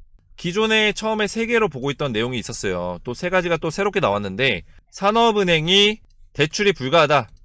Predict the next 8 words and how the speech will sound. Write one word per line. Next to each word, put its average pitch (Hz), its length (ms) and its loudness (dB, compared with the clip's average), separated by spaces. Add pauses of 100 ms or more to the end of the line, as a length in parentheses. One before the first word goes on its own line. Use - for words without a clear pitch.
(420)
그 160 100 -2
이유가 175 260 4
두 151 140 -2
번째 165 240 2
있는데, 135 460 2 (340)
회생 226 540 2 (240)
계획안이 135 720 0 (320)
불투명하다. 151 1000 4